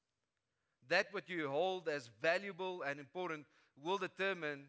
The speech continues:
the decisions and sacrifices that you make. So that what you value will influence the way that you live. And during this sermon series, we're specifically focusing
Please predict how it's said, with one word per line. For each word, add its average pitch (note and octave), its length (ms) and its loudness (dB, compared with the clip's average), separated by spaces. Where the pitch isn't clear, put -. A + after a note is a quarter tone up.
the C#3+ 60 -10
decisions D3+ 640 -6
and B2 80 -16
sacrifices C#3+ 640 -2
that B2+ 180 -6
you B2+ 120 -18
make. B2+ 220 -2
So C3 220 -4
that F#3+ 240 4
what F#3+ 160 -6
you E3 80 -6
value D3 500 4
will G3 300 4
influence D3+ 720 -6
the B2+ 80 -12
way C#3+ 180 2
that C3 180 -8
you C3+ 60 -6
live. C#3+ 180 -2
And C#3+ 160 -4
during A3 260 4
this G#3 140 -4
sermon G#3 340 -2
series, G3 380 -4
we're E3 120 -2
specifically A#3 680 -6
focusing G3 800 0